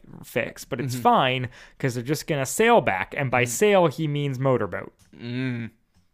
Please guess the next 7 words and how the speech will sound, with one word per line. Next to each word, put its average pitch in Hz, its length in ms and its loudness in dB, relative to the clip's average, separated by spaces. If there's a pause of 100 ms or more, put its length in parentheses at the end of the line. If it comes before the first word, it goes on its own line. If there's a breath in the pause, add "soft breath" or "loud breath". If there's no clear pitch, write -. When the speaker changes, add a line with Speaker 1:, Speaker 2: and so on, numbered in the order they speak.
(140)
Speaker 2:
Which 135 380 -2
I'm 160 160 0
presuming 123 540 -4
not 113 240 -6
a 104 60 -10
big 104 360 -12
motorboat. 101 640 -12